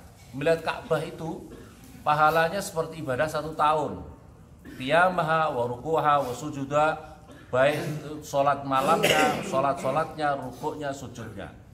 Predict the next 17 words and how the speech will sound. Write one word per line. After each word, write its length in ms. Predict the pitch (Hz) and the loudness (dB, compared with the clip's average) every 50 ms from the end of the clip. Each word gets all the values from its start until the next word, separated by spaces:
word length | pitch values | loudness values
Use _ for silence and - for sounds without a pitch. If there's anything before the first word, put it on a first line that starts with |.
| - | -4
Satu 240 | - 135 135 156 143 | -4 -4 -4 -4 -4
tahun 320 | - 151 165 165 156 160 | 0 0 2 0 0 -2
penuh 240 | 165 170 175 151 - - - - - - - - | -2 -2 -2 -2 -2 -4 -10 -14 -18 -20 -20 -18
itu 160 | - 117 147 147 | -14 -10 -8 -6
melihat 320 | 143 143 139 135 - - 123 | -2 -2 -2 -2 0 0 0
Ka'bah. 240 | - - - - - - - - - - - - - - - - - - - - - - - - | 0 2 0 0 -2 -4 -8 -10 -12 -16 -8 -6 -4 -4 -4 -6 -12 -16 -18 -20 -20 -14 -4 2
Wa 160 | 117 131 139 | 4 4 4
an 80 | 147 151 | 2 0
Ibnu 80 | 147 | 0
Abi 240 | 151 160 156 156 165 | 2 0 2 2 0
Sa'ib 240 | 156 - 160 160 156 143 | -2 0 0 0 2 2
an 160 | 151 151 147 156 | 0 0 2 2
Nu'man, 400 | 156 - - - 165 170 165 160 | 2 2 4 4 4 4 4 2
"Man 240 | 151 151 151 147 | 0 0 0 0
nadhara 320 | 151 156 151 156 151 151 151 | 0 -2 -2 -2 -2 -4 -4
ilal 80 | 147 | -2
Ka'bah 240 | - 147 143 139 151 | -2 -2 0 -2 -2